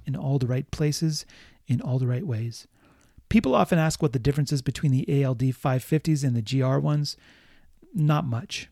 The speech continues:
honestly. The leathers are a little nicer on these, and the tongue and one of the heels has A L D branding on it. The box is also a little cooler, but that's about it. They might not be worth the resale price you'd have to pay to own them, but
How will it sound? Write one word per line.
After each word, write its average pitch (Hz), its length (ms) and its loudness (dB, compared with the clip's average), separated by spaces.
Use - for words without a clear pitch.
honestly. 120 480 -2
The 127 180 -6
leathers 143 360 2
are 139 80 2
a 139 60 2
little 131 180 2
nicer 139 420 2
on 139 140 4
these, 139 340 2
and 131 140 -2
the 123 80 -2
tongue 147 520 0
and 131 200 0
one 135 100 2
of 120 80 0
the 123 80 -4
heels 147 380 0
has 127 240 2
A 147 100 2
L 135 140 0
D 180 160 4
branding 151 400 4
on 147 140 4
it. - 180 -2
The 139 80 -4
box 185 320 4
is 147 100 0
also 160 300 6
a 135 80 4
little 139 160 2
cooler, 151 340 4
but 131 280 -2
that's 131 240 -2
about 117 280 -2
it. - 220 -6
They 131 280 0
might 135 360 2
not 143 260 0
be 131 120 2
worth 131 240 2
the - 100 -8
resale 175 340 2
price 156 440 0
you'd 143 80 0
have 139 220 -2
to 135 60 -6
pay 135 280 0
to - 140 -14
own 175 220 2
them, 143 200 2
but 127 240 -4